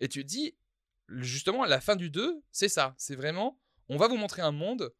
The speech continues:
où les dinosaures évoluent dans le même monde que les humains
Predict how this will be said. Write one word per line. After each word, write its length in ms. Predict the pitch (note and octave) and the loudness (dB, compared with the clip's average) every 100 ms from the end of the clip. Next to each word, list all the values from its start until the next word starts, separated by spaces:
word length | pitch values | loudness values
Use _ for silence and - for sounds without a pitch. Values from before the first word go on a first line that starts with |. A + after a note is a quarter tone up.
| _ _ _ _ | _ _ _ _
où 320 | F#3 B3 B3 | -2 -2 -4
les 180 | - C3 | -6 -6
dinosaures 600 | C3 F3 E3 C#3+ F#3 G3 - | -6 -6 -6 0 0 0 -2
évoluent 340 | D3+ C#3+ D#3 | -2 0 -4
dans 100 | D3+ | -2
le 120 | B2 B2 | -2 -2
même 180 | E3 G3 | -4 -6
monde 240 | F#3 F#3 | -10 -12
que 80 | - | -8
les 220 | C3+ A#2 | -6 -6
humains 260 | A#2 D#3+ | -6 -8